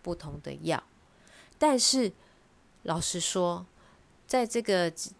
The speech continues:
例如说以病毒感染的状况下，可能他的病程就是五到七天，你就算不吃什么药，你还是会好。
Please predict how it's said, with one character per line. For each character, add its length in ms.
例 120
如 160
说 160
以 60
病 200
毒 100
感 220
染 140
的 80
状 240
况 240
下， 240
可 280
能 340
他 300
的 160
病 260
程 240
就 160
是 180
五 200
到 200
七 240
天， 320
你 80
就 200
算 240
不 160
吃 280
什 200
么 140
药， 260
你 160
还 260
是 160
会 220
好。 260